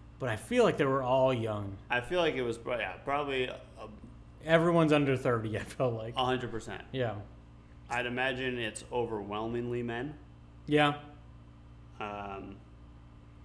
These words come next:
Speaker 1: This goes back, this goes back to that, uh, kid at the wedding. All they want is hype music.
Speaker 2: All they
Speaker 1: And
Speaker 2: want.
Speaker 1: this is what hype <laughs> music does.
Speaker 2: This is what it does.
Speaker 1: <laughs>
Speaker 2: Listen, you wanna be a rager. This
Speaker 1: Yeah.
Speaker 2: is what's gonna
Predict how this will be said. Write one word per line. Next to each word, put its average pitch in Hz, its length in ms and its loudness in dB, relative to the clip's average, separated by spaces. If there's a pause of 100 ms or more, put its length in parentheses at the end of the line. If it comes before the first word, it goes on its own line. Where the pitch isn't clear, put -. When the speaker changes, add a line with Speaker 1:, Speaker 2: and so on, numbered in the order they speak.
(240)
Speaker 1:
This - 140 -18
goes 170 180 4
back, 160 220 2
this 156 140 -2
goes 165 200 0
back 160 200 0
to 165 100 -2
that, 151 200 0
uh, 143 280 2 (300)
kid 202 160 4
at 147 100 2
the 151 80 6
wedding. 156 400 4 (560)
All 147 120 0
they 175 120 4
want 196 180 4
is 190 120 0
hype 202 280 2
music. 196 400 4
Speaker 2:
All 117 160 0
they 131 60 0
Speaker 1:
And 143 80 -2
Speaker 2:
want. 165 160 2
Speaker 1:
this 190 80 4
is 233 80 2
what 285 160 8
hype 247 180 6
<laughs> - 20 2
music 190 440 8
does. 160 420 4
Speaker 2:
This 143 100 2
is 190 80 -2
what 196 120 -2
it 190 80 -6
does. 156 320 0 (420)
Speaker 1:
<laughs> - 420 -20
Speaker 2:
Listen, 165 300 -6
you 127 80 -6
wanna 147 140 -2
be 147 100 0
a 143 60 2
rager. 127 560 -2 (240)
This 170 100 2
Speaker 1:
Yeah. 233 200 8
Speaker 2:
is - 40 0
what's 151 160 -4
gonna 135 360 -6